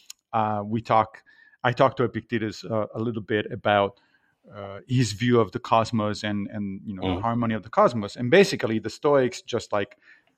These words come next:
Speaker 1: Plato and, and, and
Speaker 2: Yeah.
Speaker 1: others, uh, essentially subscribed to what we would today, uh, call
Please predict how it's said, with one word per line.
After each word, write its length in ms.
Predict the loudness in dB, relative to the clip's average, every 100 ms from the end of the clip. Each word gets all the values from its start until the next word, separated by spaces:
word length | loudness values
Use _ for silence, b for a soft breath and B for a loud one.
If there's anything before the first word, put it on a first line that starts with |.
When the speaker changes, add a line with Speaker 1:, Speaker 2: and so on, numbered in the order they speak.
| _ _ -20 -20 _ -2
Speaker 1:
Plato 400 | 4 6 6 4
and, 240 | 2 -2 -4
and, 280 | -4 -4 -6
and 160 | -4 4
Speaker 2:
Yeah. 80 |
Speaker 1:
others, 420 | 6 8 4 0 -4
uh, 240 | 0 0 0
essentially 480 | 2 6 6 6 2
subscribed 600 | 0 -4 2 2 2 -4 -8
to 280 | -4 -2 -2 B B B
what 180 | 2 4
we 100 | 4
would 160 | 4 2
today, 420 | 0 2 2 -2 _ _ _ -20
uh, 120 | -18 -16
call 520 | -2 2 4 2 -4